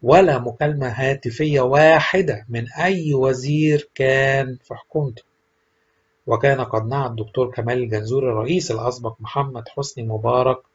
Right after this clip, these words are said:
بعد وفاته، مؤكدا أنه تعامل معه لمدة عشرين عاما،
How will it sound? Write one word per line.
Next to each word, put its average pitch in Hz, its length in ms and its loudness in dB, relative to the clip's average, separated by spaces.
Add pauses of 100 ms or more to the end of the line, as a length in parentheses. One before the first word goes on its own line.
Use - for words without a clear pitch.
(460)
بعد 117 260 2
وفاته، 123 520 0
مؤكدا 113 760 -4 (100)
أنه 117 460 -8
تعامل 123 680 -2
معه 135 460 -2 (500)
لمدة 123 880 0
عشرين 127 1000 -2
عاما، 135 560 -2